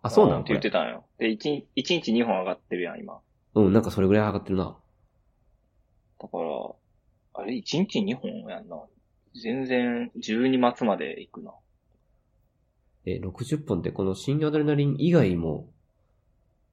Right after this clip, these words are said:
Speaker 1: 足さな、足りんぐらいちゃう？
Speaker 2: 前のアドレナリンも上がるのかもな。
Speaker 1: マジかよ。<laughs> いや、全然いいんよ。別にディーブイディー買ったから、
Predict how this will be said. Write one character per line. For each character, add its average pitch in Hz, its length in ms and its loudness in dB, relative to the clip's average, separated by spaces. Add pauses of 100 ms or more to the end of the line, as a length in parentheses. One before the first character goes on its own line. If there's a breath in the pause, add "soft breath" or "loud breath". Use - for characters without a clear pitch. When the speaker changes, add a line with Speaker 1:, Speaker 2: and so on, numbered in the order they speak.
Speaker 1:
足 110 160 -6
さ 123 80 0
な、 85 300 -2
足 107 100 0
り 117 100 6
ん 123 60 2
ぐ 127 80 4
ら 101 60 6
い 82 60 -2
ち - 80 -12
ゃ - 40 -12
う？ - 1500 -20
Speaker 2:
前 107 280 0
の 113 100 6
ア 110 40 6
ド 113 100 6
レ 113 80 8
ナ 110 80 6
リ 113 80 4
ン 110 60 2
も 92 80 0
上 90 40 -2
が 92 60 -2
る 90 80 -4
の 90 80 -12
か - 80 -16
も 52 80 -18
な。 55 180 -14 (200)
Speaker 1:
マ 87 220 -2
ジ 135 140 -2
か - 180 -2
よ。 - 120 -4 (1500 loud breath)
<laughs> - 500 -4
い - 40 10
や、 110 80 12
全 135 140 8
然 151 120 8
い 123 40 10
い 151 100 8
ん - 20 8
よ。 87 120 6 (160)
別 131 160 0
に 127 60 4
デ 131 60 6
ィ 147 40 8
ー - 20 8
ブ 165 60 8
イ - 20 10
デ 151 60 8
ィ - 0 -
ー - 20 4
買 123 100 8
っ - 20 -8
た 120 80 2
か 101 60 4
ら、 87 180 2